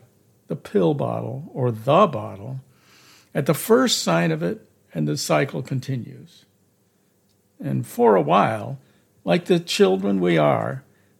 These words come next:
we think we've outsmarted Mom. We don't need those veggies, and we can leave the table whenever we want. But then, tomorrow morning,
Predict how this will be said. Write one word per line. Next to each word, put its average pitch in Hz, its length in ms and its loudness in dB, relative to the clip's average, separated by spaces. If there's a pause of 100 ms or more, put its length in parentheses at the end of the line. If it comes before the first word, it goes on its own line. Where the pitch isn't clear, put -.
(140)
we 190 120 4
think 214 320 2
we've 190 200 8
outsmarted 165 840 4
Mom. 113 400 -4 (680)
We 170 80 10
don't 175 280 4
need 151 180 2
those 147 240 4
veggies, 131 500 0
and 135 120 -6
we 147 80 -4
can 208 180 2
leave 208 260 4
the 175 120 -2
table 156 520 4 (220)
whenever 208 340 2
we 156 160 2
want. 123 380 -2 (960)
But 143 140 -4
then, 151 440 2
tomorrow 147 400 2
morning, 147 600 -2